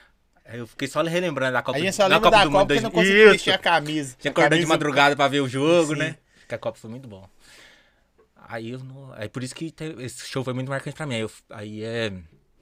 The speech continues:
Speaker 1: cheguei lá em São Paulo, lá fui muito bem recebido, o hotel,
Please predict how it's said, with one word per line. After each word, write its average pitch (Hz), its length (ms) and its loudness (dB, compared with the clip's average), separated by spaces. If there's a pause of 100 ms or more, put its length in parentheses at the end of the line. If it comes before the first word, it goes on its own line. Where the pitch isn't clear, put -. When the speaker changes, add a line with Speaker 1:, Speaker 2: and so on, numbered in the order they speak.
(1000)
Speaker 1:
cheguei 98 440 -10
lá 98 180 -8
em 98 40 -12
São 95 240 -18
Paulo, 92 260 -16
lá 90 140 -14
fui - 140 -18
muito 107 180 -16
bem 190 100 -14
recebido, 92 540 -18
o 85 60 -20
hotel, 92 520 -20